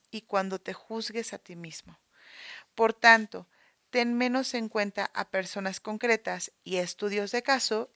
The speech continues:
y fíjate más en patrones generales". Estudiar a una persona concreta puede ser peligroso,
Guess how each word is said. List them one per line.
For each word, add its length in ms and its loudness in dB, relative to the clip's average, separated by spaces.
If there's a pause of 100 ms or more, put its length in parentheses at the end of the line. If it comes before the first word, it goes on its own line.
(120)
y 80 -10
fíjate 480 -2
más 440 4 (380)
en 180 -4
patrones 540 -4
generales". 680 -12 (840)
Estudiar 480 6
a 120 8
una 200 4
persona 460 -2
concreta 560 -2
puede 260 2
ser 220 -6
peligroso, 640 0